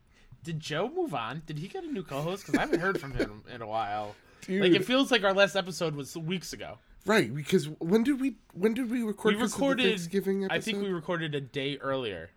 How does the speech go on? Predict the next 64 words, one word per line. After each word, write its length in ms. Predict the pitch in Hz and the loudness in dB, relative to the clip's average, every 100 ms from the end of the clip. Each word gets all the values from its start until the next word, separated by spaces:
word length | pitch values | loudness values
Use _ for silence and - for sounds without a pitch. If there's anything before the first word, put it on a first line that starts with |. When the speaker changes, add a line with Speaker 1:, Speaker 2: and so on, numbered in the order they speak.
| _ | _
Speaker 1:
last 140 | - 185 | -2 4
Speaker 2:
Yeah, 180 | 175 135 | 4 4
I 60 | |
Speaker 1:
week. 80 | 131 | -2
Speaker 2:
think 140 | 170 170 | -4 0
we 100 | 180 | 0
recorded 380 | 170 180 165 156 | 0 2 2 4
on 160 | 139 | 2
Tuesday. 400 | 123 165 170 147 127 | -2 -8 -4 0 0
We 100 | 123 | 0
put 180 | 156 135 | -4 -4
it 80 | |
out 180 | 131 147 | -2 -2
on, 140 | 147 123 - | -2 -4 -2
Speaker 1:
Yeah. 140 | 156 - - | -2 -2 4
Speaker 2:
I 140 | 156 | 8
was 180 | 202 - | 8 6
thinking 220 | 226 190 | 2 2
the 100 | 185 | 2
same 260 | - 165 147 | 4 0 2
thing 300 | - 170 147 | 2 4 4
when 140 | 113 | 2
I 80 | 101 | 2
Speaker 1:
It 40 | |
Speaker 2:
was 80 | 196 | 2
Speaker 1:
was 100 | 220 | 2
only 160 | 349 302 | 2 4
a 40 | |
Speaker 2:
driving 120 | 202 | 4
Speaker 1:
day 100 | 254 262 | 4 6
Speaker 2:
today. 60 | |
Speaker 1:
earlier, 340 | 233 311 277 165 | 6 4 2 0
though, 200 | 127 107 | -2 -4
which 200 | 143 180 | -4 -6
is 120 | 160 - | -4 4
Speaker 2:
Yeah. 140 | - | 4
Speaker 1:
crazy 160 | - 160 | 4 -8
to 60 | |
me. 200 | 113 120 508 381 453 - | -8 -10 -8 -10 -10 2
Speaker 2:
I 80 | |
was 140 | 180 170 | 2 2
like, 100 | 139 | 2
"Man, 280 | 165 233 214 | 6 8 8
I've 320 | 185 185 151 | 6 2 0
really," 300 | 202 220 202 | 0 2 2
I, 120 | 170 | 4
like, 260 | 160 151 131 | 4 0 0
I'm 160 | 139 147 | 0 2
like, 200 | 147 - | -2 -4
"D-, 80 | - | -10
will 260 | 107 113 107 | -8 -6 -4
we 140 | 117 | -4
still 280 | - - 123 | -4 -2 0
have 200 | 123 123 | 0 0
the 80 | 131 | 2
magic? 440 | 151 196 - - - | 4 4 0 -12 -10
<laughs> 100 | 120 - | -2 4
Will 340 | 170 180 165 | 6 8 6
Speaker 1:
Yeah. 160 | 190 - - | 4 0 6
Speaker 2:
I 140 | 131 139 | 8 8
be 220 | 143 151 | 6 8
on 180 | 147 151 | 8 8
my 140 | 147 | 4
game?" 440 | 139 170 180 117 | 4 4 4 0